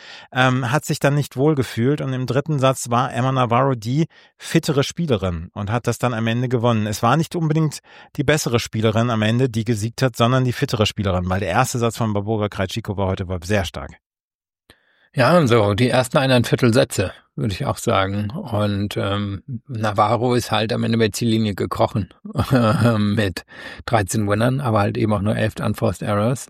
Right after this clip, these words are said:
Speaker 2: Und bei Navarro stand halt, äh, Entschuldigung, bei Krejcikova stand halt dreiundfünfzig. Das sind
Speaker 1: Ja.
Speaker 2: zweiundvierzig Punkte Unterschied. Klar, Navarro zwingt einen da auch rein. Aber es waren schon ziemliche Standardschläge,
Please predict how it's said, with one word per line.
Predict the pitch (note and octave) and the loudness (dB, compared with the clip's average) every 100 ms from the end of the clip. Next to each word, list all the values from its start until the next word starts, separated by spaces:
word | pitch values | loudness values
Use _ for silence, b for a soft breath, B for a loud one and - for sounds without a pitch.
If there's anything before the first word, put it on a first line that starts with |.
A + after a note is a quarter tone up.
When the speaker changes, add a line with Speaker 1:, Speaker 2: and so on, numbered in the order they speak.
| F3+ | -4
Speaker 2:
Und | C#3 A#2 G#2+ G2+ | 2 4 4 2
bei | G2+ | 0
Navarro | G2 G2 G2 | 0 -2 -2
stand | G2 - G#2 | -4 -4 -4
halt, | G2+ G2 - | -4 -6 -4
äh, | A2+ A#2 | 0 2
Entschuldigung, | G#2 B2+ G#2+ G2 | 4 4 4 2
bei | F#2 | 0
Krejcikova | - G#2 - G2+ G2+ | -2 -4 -4 -2 -2
stand | - F#2+ | -2 -6
halt | G#2+ - | -4 -4
dreiundfünfzig. | G#2 G#2 - - G#2 - A#2 - - G#2+ | -2 -2 -2 -4 -4 -2 -4 -4 -10 -10
Das | - A2 | -8 -2
sind | G#2+ | 4
Speaker 1:
Ja. | G#2+ | 4
Speaker 2:
zweiundvierzig | G#2 A2+ A2+ B2 G#2+ - | 4 4 4 2 -2 -4
Punkte | - G#2 A2+ | -4 -4 -2
Unterschied. | G#2 G2 - F#2 | -4 -4 -6 -10
Klar, | - G#2+ F#2 - B B B B | -4 0 0 -4 B B B B
Navarro | A#2 A2 G#2+ A2 | 0 2 2 0
zwingt | - - A#2 C3 C#3+ | -2 -2 2 2 2
einen | A2 A2+ A#2 | 0 0 2
da | A#2 G#2 | 2 2
auch | G2+ - | -2 -2
rein. | G#2 A#2 C#3 C#3+ B B B B B | -2 0 -2 -4 B B B B B
Aber | - A2 A2+ A#2 G#2+ A2 G#2+ - - | -6 -2 0 2 2 2 0 -4 -6
es | B2 - C3 | -6 -6 -2
waren | A2 A2 A2+ B2 | 0 2 2 0
schon | - A#2 A#2+ | 0 2 2
ziemliche | A#2 B2+ A#2+ - A#2 A2 | 0 0 0 2 0 -2
Standardschläge, | - G2 G#2+ A#2 G2+ - G#2 G#2 G2+ G#2 G2+ G#2 | -2 -2 2 2 2 -2 -4 -2 0 0 0 -2